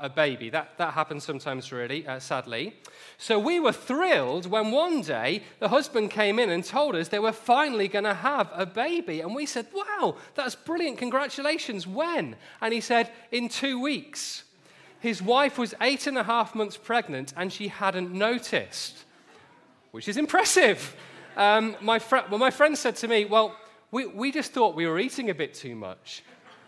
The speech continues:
To which I didn't say, "Well, obviously you were, mate." Uh, I didn't say that. Um, but from that moment, all their plans had to change.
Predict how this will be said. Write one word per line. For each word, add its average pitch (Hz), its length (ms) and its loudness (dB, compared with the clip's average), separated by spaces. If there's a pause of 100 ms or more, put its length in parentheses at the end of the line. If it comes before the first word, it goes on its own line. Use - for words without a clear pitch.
(200)
To - 100 -6
which 226 220 2
I 208 100 8
didn't 269 280 0
say, 156 220 2
"Well, 180 140 2
obviously 208 380 0
you 214 200 -4
were, 220 300 6
mate." 110 400 -6
Uh, 165 220 2
I 175 80 2
didn't 202 180 0
say 226 280 4
that. 131 360 2 (1500)
Um, 170 400 4 (1300)
but 220 180 4
from 311 420 4
that 240 200 8
moment, 214 680 4
all 311 280 6
their 277 200 6
plans 269 460 2
had 202 200 2
to 214 100 -8
change. 262 680 -2